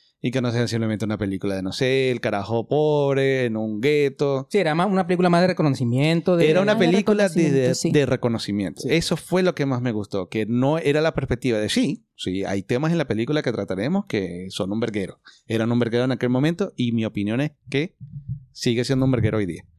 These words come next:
Speaker 1: Pero la película, el, la columna vertebral de la película es, es que estamos ensalzando la vida de estas personas. No estamos
Speaker 2: Correcto.
Speaker 1: di-, concent-, el tema de racismo estaba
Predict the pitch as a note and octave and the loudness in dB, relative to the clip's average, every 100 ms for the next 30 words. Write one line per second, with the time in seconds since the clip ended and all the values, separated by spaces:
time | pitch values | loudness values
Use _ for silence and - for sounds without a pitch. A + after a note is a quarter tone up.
0 | _ _ _ - - - - - - - | _ _ _ -6 -4 -4 -10 -12 -12 -8
1 | - D#3+ D#3 D3 D3 C#3+ C#3 C#3 C#3 C3+ | 0 4 4 4 4 4 4 2 4 2
2 | C#3 C3 C3+ E3+ F3+ E3+ D#3+ C#3+ - C#3 | 2 2 2 2 4 4 2 0 -2 -2
3 | B2+ C3 C#3+ D#3+ D#3 C#3+ D#3 D#3+ D#3+ F3 | 0 0 2 2 0 2 0 0 -2 0
4 | E3 E3 G3+ E3+ - - - - D#3 - | 0 0 0 -4 -4 -4 -4 -2 -4 -2
5 | D#3+ - B2+ D3 E3+ E3 B2 G#2+ C#3 D#3+ | -4 -2 0 2 2 2 0 0 -2 0
6 | G3 F3 A#2 C3+ E3 B2+ B2+ C#3 - F#2 | 0 0 2 2 2 0 -2 -4 -4 -4
7 | D3+ - - _ _ _ _ _ _ - | -4 -4 -10 _ _ _ _ _ _ -6
8 | A2+ A#2+ - C#4+ D#4 E3 C#3 - - D#3+ | -2 -2 0 2 2 0 -2 -6 -4 2
9 | D#3 C3+ - - _ - - _ _ C3+ | 2 2 -2 -10 _ -18 -18 _ _ -2
10 | C3+ E3 G#3+ F#3+ - G3+ G3+ E3+ - C#3 | 2 2 2 2 2 2 2 0 -2 -2
11 | - - | -2 -12